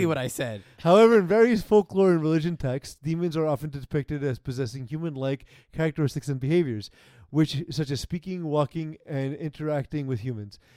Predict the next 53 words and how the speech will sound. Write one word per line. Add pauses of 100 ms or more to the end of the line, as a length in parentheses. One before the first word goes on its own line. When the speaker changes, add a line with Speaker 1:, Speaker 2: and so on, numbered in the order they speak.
(140)
Speaker 1:
Some
descriptions (280)
also
suggest
that
they
have
physical
forms
which
may (240)
or
may
not
include
eyes. (340)
Therefore,
if
we
assume
that
demons
do
possess
eyes, (260)
it
is
possible
that
they
may
blink (280)
as
a
natural
reflex
to
protect
their
eyes (220)
from
drying
out (360)
or
to
clear
out (100)
their
vision.
I've
heard
that
demons